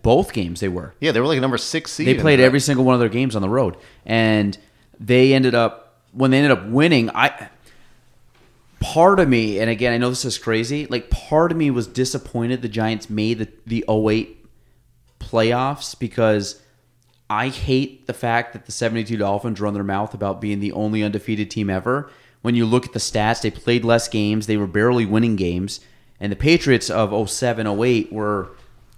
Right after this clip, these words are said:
Speaker 1: I mean, steamrolling teams. Like, the games were over by
Speaker 2: Right.
Speaker 1: halftime,
Speaker 2: Mm-hmm.
Speaker 1: and then the Giants end up winning. So to me, it's like,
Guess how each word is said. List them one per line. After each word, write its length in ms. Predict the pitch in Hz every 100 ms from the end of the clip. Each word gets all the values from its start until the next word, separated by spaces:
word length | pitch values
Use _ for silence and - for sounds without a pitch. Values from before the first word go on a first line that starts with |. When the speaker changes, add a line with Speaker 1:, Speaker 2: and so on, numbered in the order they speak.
| _ -
Speaker 1:
I 40 | 107
mean, 160 | 107
steamrolling 680 | - - 147 160 113 98 90
teams. 380 | 90 85 90 -
Like, 260 | 101 - -
the 80 |
games 240 | 107 139 113
were 60 |
over 100 | 120
by 160 | 101 92
Speaker 2:
Right. 20 |
Speaker 1:
halftime, 500 | 110 131 - 92 87
Speaker 2:
Mm-hmm. 220 | 123 127 170 - _ 117
Speaker 1:
and 120 | 123
then 100 | 127
the 80 | 110
Giants 280 | 120 110
end 100 | 117
up 100 | 95
winning. 280 | 120 156 123
So 140 | - 107
to 80 | 113
me, 180 | 143
it's 160 | 139 -
like, 260 | 110 98